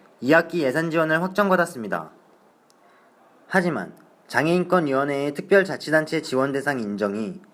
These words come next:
모두에게만 좋은 영향을 미치는 것은 아닙니다. 학교 본부가 특별자치단체들에게 지원해주는 예산의 총액은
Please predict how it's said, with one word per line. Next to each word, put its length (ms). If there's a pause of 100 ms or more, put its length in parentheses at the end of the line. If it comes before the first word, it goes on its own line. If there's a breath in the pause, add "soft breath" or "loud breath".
(160)
모두에게만 640
좋은 280
영향을 340
미치는 340
것은 220
아닙니다. 580 (1300 soft breath)
학교 280
본부가 440
특별자치단체들에게 1120
지원해주는 680
예산의 300
총액은 560